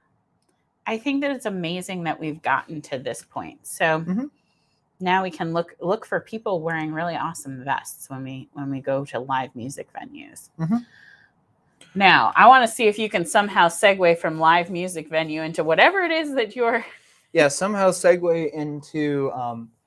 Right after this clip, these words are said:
Speaker 2: how Best Buy will no longer be carrying physical movies starting in
Speaker 1: Oh.
Speaker 2: twenty twenty-four.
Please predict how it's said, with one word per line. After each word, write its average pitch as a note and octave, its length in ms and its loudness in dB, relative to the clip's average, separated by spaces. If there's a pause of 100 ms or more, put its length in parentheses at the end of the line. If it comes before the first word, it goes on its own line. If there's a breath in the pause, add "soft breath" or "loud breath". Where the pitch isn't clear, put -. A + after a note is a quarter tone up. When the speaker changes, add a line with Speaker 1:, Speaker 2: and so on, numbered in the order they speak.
(320)
Speaker 2:
how C3 500 0
Best C#3 300 -4
Buy C3 200 0
will A#2+ 160 -6
no B2+ 140 -6
longer B2+ 280 -8
be B2 140 -12
carrying A#2 480 -10
physical A2 400 -16
movies A#2+ 420 -20 (480)
starting A2 340 -2
in F3+ 60 -8
Speaker 1:
Oh. E3 60 -10
Speaker 2:
twenty G#2 260 -10
twenty-four. G2 640 -12